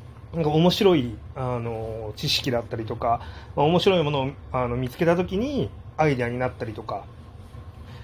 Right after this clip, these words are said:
まあ、あとはその、なんだろうな、うーん、まあ、作家仲間と会話してる過程で、こう、アイデアが組み上がっていったりとか、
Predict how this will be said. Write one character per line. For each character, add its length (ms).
ま 100
あ、 20
あ 40
と 80
は 60
そ 120
の、 380
な 120
ん 40
だ 80
ろ 100
う 20
な、 80
う 520
ー 1160
ん、 20
ま 40
あ、 20
作 200
家 80
仲 200
間 100
と 80
会 260
話 100
し 120
て 80
る 80
過 120
程 220
で、 260
こ 140
う、 40
ア 60
イ 60
デ 100
ア 40
が 80
組 200
み 40
上 60
が 80
っ 60
て 100
い 40
っ 20
た 120
り 80
と 120
か、 220